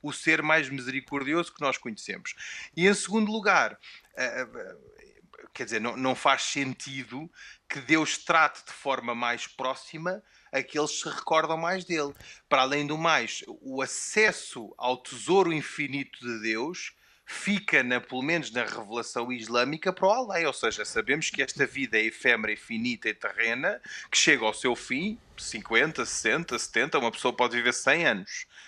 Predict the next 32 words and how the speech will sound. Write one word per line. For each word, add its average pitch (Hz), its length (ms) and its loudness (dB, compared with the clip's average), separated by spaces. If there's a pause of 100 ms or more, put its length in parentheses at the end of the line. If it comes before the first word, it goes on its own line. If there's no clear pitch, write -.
(200)
Mais 110 280 4
do 110 140 -8
que - 160 -6
isso 135 380 -8
já 110 140 4
se - 80 -6
torna 113 300 2
difícil, 107 540 -6
evidentemente. 104 680 0
Mas 131 140 4
depois 160 360 2
há 180 60 8
uma 208 160 4
vida 214 320 4
para 123 200 2
além 107 280 0
desta. - 440 -10 (400)
E 117 100 -2
é 113 80 4
nessa 113 300 2
vida 113 280 0
ale-, 110 500 2
do 110 180 -2
além, 107 500 2
é 117 100 0
no 123 140 0
céu, 117 480 0
digamos 113 380 -6
assim, 120 400 -4 (340)
que 120 80 -4
Deus 120 300 4
promete 113 580 2